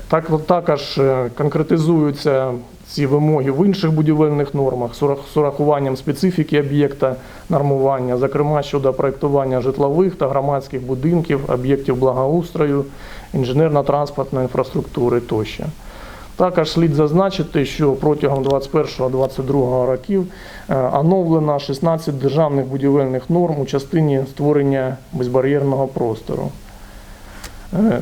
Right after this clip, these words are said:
тому Закликаємо усіх суб'єктів містобудування дотримуватись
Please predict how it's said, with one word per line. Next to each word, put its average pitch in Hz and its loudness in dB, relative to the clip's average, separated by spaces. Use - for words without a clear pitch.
тому 190 2
Закликаємо 165 2
усіх 156 0
суб'єктів 151 0
містобудування 135 2
дотримуватись 156 0